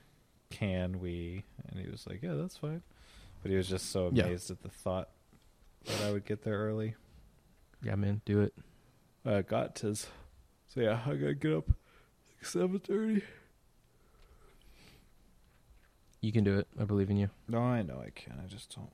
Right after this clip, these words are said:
Speaker 1: like it.
Speaker 2: I know.
Speaker 1: I hate it.
Speaker 2: It's a bummer.
Speaker 1: I've never, ever liked it in my life.
Speaker 2: Well, in that case,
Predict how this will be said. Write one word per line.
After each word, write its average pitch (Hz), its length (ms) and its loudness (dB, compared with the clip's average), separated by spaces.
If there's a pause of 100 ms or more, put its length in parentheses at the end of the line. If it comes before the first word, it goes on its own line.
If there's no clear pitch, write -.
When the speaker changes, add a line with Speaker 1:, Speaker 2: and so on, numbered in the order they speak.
(120)
Speaker 1:
like - 240 -16
it. - 1300 -20
Speaker 2:
I - 40 -16
know. - 1200 -20
Speaker 1:
I - 40 -12
hate 87 280 -8
it. 90 180 -4
Speaker 2:
It's - 140 -16
a - 100 -8
bummer. - 240 -4 (380)
Speaker 1:
I've 117 160 -14
never, - 320 -8
ever 67 300 -10 (180)
liked - 220 -14
it - 140 -12
in 50 60 -16
my 50 80 -14 (300)
life. - 380 -18 (2250)
Speaker 2:
Well, 113 300 4 (1900)
in 113 220 6
that 135 260 8
case, 101 600 2